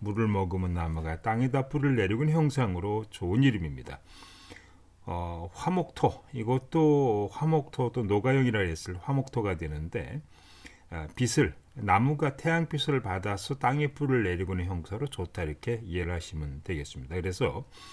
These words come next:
어, 목목토가 흉이다, 수목토가 흉이다, 어, 화목토가 목목토 하니까 흉이다, 이렇게, 에, 그, 에, 주장하시는 분들이, 에, 극히 일부 있어요. 아마추어라고 보시면 됩니다.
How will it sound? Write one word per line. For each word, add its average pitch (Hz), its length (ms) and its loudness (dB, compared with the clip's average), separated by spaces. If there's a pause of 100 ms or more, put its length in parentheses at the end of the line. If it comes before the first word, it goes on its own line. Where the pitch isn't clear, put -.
(560)
어, 85 180 -4
목목토가 113 1500 2
흉이다, - 640 -2 (140)
수목토가 120 880 -2
흉이다, 127 560 -4 (600)
어, 80 360 -8
화목토가 123 800 -2
목목토 113 480 0
하니까 113 360 0
흉이다, 127 400 0
이렇게, 95 540 -2 (420)
에, 82 460 -6
그, - 120 -18 (160)
에, 80 340 -12
주장하시는 92 1080 -2
분들이, 110 800 -2
에, 82 320 -6
극히 - 460 -2
일부 143 260 2
있어요. 113 680 0
아마추어라고 113 680 0
보시면 113 380 -2
됩니다. 95 520 -2